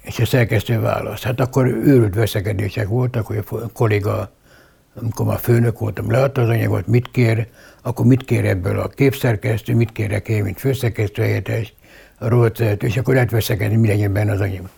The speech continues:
De ez ma nincs idő, se idő, sem mód. Pokoli dolognak tartom, hogy a,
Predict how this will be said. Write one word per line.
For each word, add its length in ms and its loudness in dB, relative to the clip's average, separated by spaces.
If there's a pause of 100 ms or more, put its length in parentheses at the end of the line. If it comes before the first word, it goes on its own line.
(260)
De 260 0
ez 100 0
ma 120 4
nincs 280 4
idő, 280 2
se 160 -2
idő, 560 2 (480)
sem 300 -4
mód. 480 -10 (200)
Pokoli 400 0
dolognak 480 -4
tartom, 540 0
hogy 240 0
a, 220 0